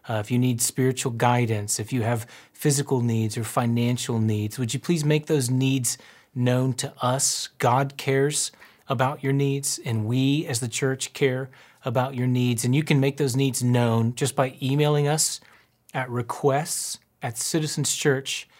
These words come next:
dot com. Requests at citizenschurch dot com, and someone from our family will, uh, respond to you. Please consider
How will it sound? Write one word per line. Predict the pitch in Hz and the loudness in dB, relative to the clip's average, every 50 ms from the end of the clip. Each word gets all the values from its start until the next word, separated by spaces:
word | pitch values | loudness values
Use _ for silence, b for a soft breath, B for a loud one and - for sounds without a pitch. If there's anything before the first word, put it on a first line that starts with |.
| b b b b b - | b b b b b -6
dot | 120 127 123 120 - - | -2 -2 -2 -2 -4 -2
com. | - 131 120 107 104 101 101 101 | -2 0 0 -2 -4 -6 -8 -8
Requests | 120 120 - - - 143 143 147 - - - - b b b b b b b | -10 -10 -6 -2 -2 -2 0 0 -2 -2 -4 -4 b b b b b b b
at | - 117 | -6 -6
citizenschurch | - - 151 135 127 - - 127 - - - 143 127 120 123 - - - 180 | -4 -4 -4 -4 -4 -4 -4 -4 -4 -4 -2 -2 -2 -2 -4 -6 -8 -6 -2
dot | 131 131 123 117 - | -2 -2 -2 -2 -2
com, | - 135 131 123 120 120 123 B B B B B B | 0 0 2 2 2 0 -2 B B B B B B
and | 127 123 117 | -2 -2 0
someone | - - 151 143 139 | 2 2 4 4 2
from | 135 - 135 139 - | 2 0 -2 0 2
our | 139 131 131 127 117 | 4 4 4 4 0
family | - - 139 131 127 123 123 123 120 | -2 0 0 0 2 2 2 2 0
will, | 113 110 120 123 120 117 113 113 - - | 0 0 0 2 2 2 0 -2 -4 -4
uh, | 120 113 110 110 | -2 -2 -2 -2
respond | 107 110 - - - - 123 113 110 107 107 107 - - | -4 -4 -6 -6 -4 -2 -2 0 0 -2 -4 -6 -8 -10
to | - - 117 | -6 -6 -4
you. | 110 110 104 104 | -4 -2 -4 -4
Please | 107 - 156 156 156 | 0 2 2 2 2
consider | - 151 135 - - 156 135 127 123 | 2 -2 0 2 2 2 2 2 0